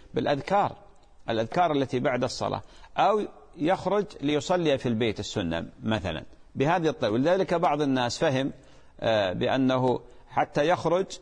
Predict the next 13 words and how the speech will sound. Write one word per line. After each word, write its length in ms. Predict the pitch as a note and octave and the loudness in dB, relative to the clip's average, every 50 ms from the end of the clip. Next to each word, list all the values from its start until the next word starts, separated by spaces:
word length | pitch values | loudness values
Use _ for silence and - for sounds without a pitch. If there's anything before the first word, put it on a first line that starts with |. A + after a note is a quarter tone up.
| - - | -6 -4
يعني 240 | A#2+ A2 B2+ C#3 | -2 0 2 2
ينتقل 440 | C#3+ D3 C#3+ - F#3+ F3+ - D#3 C#3+ | 2 2 2 0 0 0 0 0 0
إلى 200 | C3 C3+ C3+ C3 | 2 2 2 2
مكان 360 | B2 A#2+ - - C3+ C3 A#2+ - - - - - - - - | 2 0 0 2 0 0 0 -2 -6 -14 -20 -20 -20 -6 -2
آخر، 320 | C#3 A#2+ A2 - - G#2+ | -2 -2 -2 -2 -4 -2
وهذا 220 | A#2+ D3 E3+ D#3+ D#3 | 0 0 0 0 0
فهم 360 | - F3 E3 D#3 E3 E3+ - - - - - - - - | 0 0 0 0 -2 -2 -4 -8 -14 -20 -20 -20 -6 -2
يعني 280 | - B2 C#3 D#3 D#3 | 0 0 2 2 0
غير 180 | D3 E3 F#3+ D#3+ | 2 2 2 0
صحيح. 400 | - - A#2 F#2+ F#2 G2+ F2+ F#2+ | 0 -2 -4 -4 -4 -4 -6 -2
بارك 360 | - D#3 D3+ C3+ A2 G2+ - | 0 0 2 2 0 0 0
الله 240 | D3 D#3+ D#3 A2+ F2+ | 0 0 2 0 0
فيك. 200 | D#2 E2 C2 - | -2 -6 -8 -10